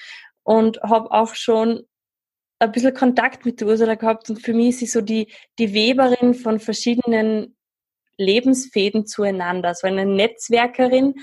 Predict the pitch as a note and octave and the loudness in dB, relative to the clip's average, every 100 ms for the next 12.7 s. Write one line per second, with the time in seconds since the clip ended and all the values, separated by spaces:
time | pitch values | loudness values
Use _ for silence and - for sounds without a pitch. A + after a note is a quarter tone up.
0 | - - _ - A3+ A#3 - C4 B3+ - | -20 -20 _ -4 0 0 2 0 0 -8
1 | _ _ _ G#3+ G#3+ _ - A3+ A3+ B3 | _ _ _ -4 -4 _ -4 0 2 2
2 | C#4+ - B3 A3+ G3+ A3 A#3+ A3 F#3 G#3 | 0 2 0 0 0 0 0 0 0 0
3 | - F3+ D#3+ - _ _ - - - - | -4 -4 -6 -8 _ _ -20 -20 -20 -20
4 | - A3 A#3 A3 - G3 G3+ - B3 A#3 | -2 2 2 2 0 0 0 2 2 2
5 | G#3 - F#3+ C4 C#4 C#4 C#4 C#4 B3+ G#3+ | -2 -2 0 0 2 0 2 0 -2 -4
6 | G#3 G#3 A3 A3+ G#3+ G3+ - C#4 C#4 B3+ | -2 -2 -2 -2 -2 -8 -6 -6 0 0
7 | A3 G#3 - - C#4+ D4 - - - C#4 | 0 -6 -10 -2 0 0 -4 -8 0 4
8 | C4 G#3 G#3 - G3+ F#3 F#3 G3 G#3+ G3+ | 4 2 -2 -4 -2 0 0 -2 -2 2
9 | F#3+ F#3+ G3 G3 - G3+ A3+ A3+ A#3 - | 2 2 0 -2 -6 -2 0 0 -2 -2
10 | A3 A#3 - G3+ G3+ F#3 F3 G3 - A3 | -2 -2 -6 0 2 2 0 -2 -2 -2
11 | A3+ B3+ C4 - D4+ C4+ B3 B3 A3+ G#3+ | 0 0 0 0 2 4 2 2 -4 -6
12 | - F#3+ F#3 G3+ - G3+ - | -6 -4 -2 0 2 0 -2